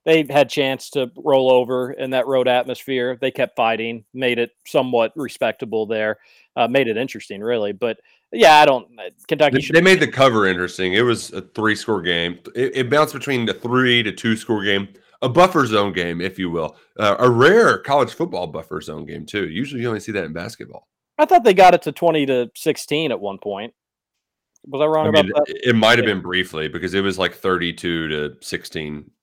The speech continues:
Speaker 2: quickly,
Speaker 1: Yeah.
Speaker 2: shortly thereafter.
Speaker 1: Okay. Well, anyways, I, yeah, I'm not, I'm not overly concerned about them, but they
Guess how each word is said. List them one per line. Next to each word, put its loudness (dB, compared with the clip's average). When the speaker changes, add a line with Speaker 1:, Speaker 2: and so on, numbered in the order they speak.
Speaker 2:
quickly, -8
Speaker 1:
Yeah. -8
Speaker 2:
shortly -6
thereafter. -14
Speaker 1:
Okay. -10
Well, 8
anyways, 2
I, 2
yeah, -2
I'm 4
not, 2
I'm 2
not 6
overly 2
concerned -2
about 2
them, -6
but 2
they -2